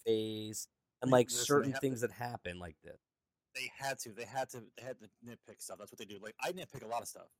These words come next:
Speaker 2: Everyone who's watched the show before knows I nitpick a lot of stuff. However, the only one thing that's, that, that I find comical is the, uh, I, I'm not, I'm, forgive me if I get her name wrong. She's the one in charge of the station entirely, and she's, like, uh, the female.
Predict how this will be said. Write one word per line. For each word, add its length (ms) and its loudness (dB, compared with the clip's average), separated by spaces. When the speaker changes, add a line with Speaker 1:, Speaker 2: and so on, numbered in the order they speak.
Speaker 2:
Everyone 240 -8
who's 160 -10
watched 260 -4
the 60 -12
show 180 -8
before 280 -10
knows 200 -10
I 40 -6
nitpick 300 -14
a 40 -10
lot 100 -6
of 60 -10
stuff. 200 -12
However, 480 -2
the 60 -6
only 220 0
one 260 0
thing 180 -2
that's, 300 -6
that, 180 -4
that 100 -4
I 60 0
find 340 -2
comical 640 0
is 240 -8
the, 340 -2
uh, 160 0
I, 200 -8
I'm 80 -12
not, 220 -10
I'm, 280 -12
forgive 200 -8
me 40 -2
if 100 -8
I 40 -8
get 100 -8
her 160 -12
name 240 -10
wrong. 280 -12
She's 260 -12
the 80 -10
one 120 -8
in 80 -8
charge 320 -6
of 80 -12
the 60 -10
station 420 -6
entirely, 500 -6
and 100 -14
she's, 220 -8
like, 280 -6
uh, 260 -4
the 60 -18
female. 400 -6